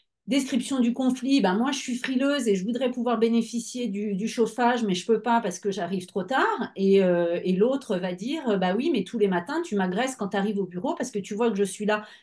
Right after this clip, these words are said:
euh, tôt, alors qu'en fait, ce sont simplement mes, mes horaires. » Ok, expression d'un besoin, ça peut être,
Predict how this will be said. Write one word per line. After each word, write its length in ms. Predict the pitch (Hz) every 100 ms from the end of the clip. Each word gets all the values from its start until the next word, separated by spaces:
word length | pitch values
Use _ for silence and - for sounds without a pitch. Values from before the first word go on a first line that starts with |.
| -
euh, 100 | 170
tôt, 280 | 175 262 349
alors 240 | 226 185
qu'en 120 | - 180
fait, 220 | 311 -
ce 120 | 190
sont 160 | - 269
simplement 540 | 233 185 202 247 311
mes, 240 | 233 202
mes 180 | 202 214
horaires. » 320 | 240 202 165 - _ _
Ok, 200 | 277 269
expression 720 | 220 - 240 - 226 214 226 196
d'un 160 | 185
besoin, 420 | 175 175 190 262 359 - -
ça 200 | - 190
peut 180 | 180 190
être, 320 | 220 381 427